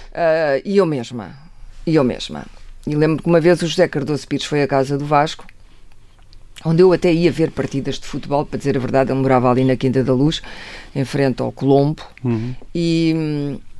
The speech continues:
Speaker 1: e, e ele tinha as nossas fotografias, e o José Cardoso Pires, que nunca ia lá à casa, foi lá jantar,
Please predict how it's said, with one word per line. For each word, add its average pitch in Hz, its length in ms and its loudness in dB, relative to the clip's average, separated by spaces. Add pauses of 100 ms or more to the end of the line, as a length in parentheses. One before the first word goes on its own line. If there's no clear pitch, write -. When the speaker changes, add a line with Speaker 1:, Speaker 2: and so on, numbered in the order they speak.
(640)
Speaker 1:
e, 180 500 -4
e 196 120 2
ele 208 140 6
tinha 220 600 4
as 208 100 2
nossas 226 320 0
fotografias, 202 840 2
e 185 60 0
o 180 120 2
José 180 220 0
Cardoso 170 400 -2
Pires, 123 300 -6
que - 100 0
nunca 151 220 4
ia 139 160 2
lá 131 160 4
à 127 60 0
casa, 135 320 -4
foi 139 160 -10
lá 135 120 -2
jantar, 151 400 -2